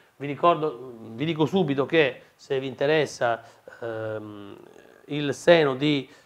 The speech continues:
settantacinque gradi è un zero virgola novantasei, mentre invece il, eh, coseno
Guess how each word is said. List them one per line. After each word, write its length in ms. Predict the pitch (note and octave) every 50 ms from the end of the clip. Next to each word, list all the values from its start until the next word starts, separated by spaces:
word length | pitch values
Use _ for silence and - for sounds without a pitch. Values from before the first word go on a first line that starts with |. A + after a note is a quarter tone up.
| _ _ _
settantacinque 1160 | _ - - - - E3 D3+ D3+ - - G3 G#3 G3+ - F3 D3+ - - - F#3 F3 D#3 D#3+ D3
gradi 440 | D#3+ D#3+ D#3 D3 C#3 B2 B2+ B2+
è 180 | - C#3+ D3+ -
un 440 | - C#3+ D3 C#3+ C3 C3 B2+ - - G#2+
zero 240 | B2 E3+ F#3 F3 D3
virgola 320 | D3+ E3+ E3 C#3+ D3 C3
novantasei, 800 | C3 C3+ C#3 C3 B2+ - C3+ - - D3+ B2 A2 A2+ C3+ D3+ - - - - _ _ _ _
mentre 280 | - C#3 D3 C#3 D3+ D#3
invece 340 | D#3+ E3+ F#3 E3+ C3+ D3 D3+
il, 280 | - D#3 E3 D#3+ D3 C#3
eh, 560 | C#3 C3 - - A#2+ A#2+ A#2+ A#2+ A#2+ A#2+ A#2 -
coseno 840 | - - D#3+ D3+ C#3 F3 F#3 F3 C#3 B2 A#2+ A#2+ A#2 A#2 A2+ -